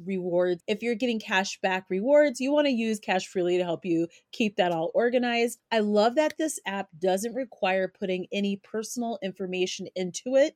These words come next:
If you're looking to save for Christmas presents, that next trip abroad, or to pay towards a, a debt, this is a really great tool to use. I highly recommend it. You can click on the link in the show notes. I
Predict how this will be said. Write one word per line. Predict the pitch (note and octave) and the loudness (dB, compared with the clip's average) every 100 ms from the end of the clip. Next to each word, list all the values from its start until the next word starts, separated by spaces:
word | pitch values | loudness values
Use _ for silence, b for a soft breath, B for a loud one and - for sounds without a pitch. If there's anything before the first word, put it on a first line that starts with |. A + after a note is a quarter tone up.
| _ | _
If | A#3 A3+ | 6 6
you're | A3 | 4
looking | G3+ A3 A3 B3+ | 2 0 0 -2
to | |
save | A3+ - F#3+ F#3+ | -2 0 0 0
for | F3 | -6
Christmas | - F4+ - D#4+ - | -4 -4 -2 -6 -6
presents, | - D4 C#4+ D4 D4 C4+ - - | -4 -2 0 -2 -2 -4 -8 -6
that | G#3 E3 | -4 -2
next | A#3+ C4 - | -2 -4 -4
trip | - G#3 - | -8 -8 -8
abroad, | F3+ C#4 D4 C#4+ C#4+ | -6 -2 2 4 4
or | C#4 A#3 | 2 0
to | G#3 | -4
pay | G3+ - C4 | -6 -6 -6
towards | A3+ A3 F#3+ | -4 -6 -4
a, | F#3 E3 _ - | -6 -8 _ -2
a | F#3+ | -2
debt, | E3+ A3 A#3+ G#3 | 2 2 0 0
this | B3 B3+ | 0 0
is | D#4 D4+ | 0 0
a | C#4+ | 0
really | G#3+ G3 F#3+ | 2 2 0
great | F#3+ F3+ - | -2 -4 -4
tool | G3+ F3+ | -4 -2
to | F3+ | -2
use. | G3 G3+ | -2 -4
I | G3+ | -4
highly | G#3+ A#3+ B3 | 0 2 2
recommend | A3+ G#3 G#3 G#3 | 2 -4 -4 -2
it. | G#3+ b b b - | -4 b b b 0
You | D#4+ | 0
can | D4+ | 0
click | - A3+ A3 | -2 -2 0
on | G#3 | -2
the | G3 | -2
link | F3+ F3 - - | -2 -4 -6 -4
in | F3+ F3 F3 - | -2 -2 -6 -6
the | E3+ | -4
show | - F#3 | 0 0
notes. | F#3+ F#3+ - | 0 -2 -6
I | G3+ G3+ | -2 0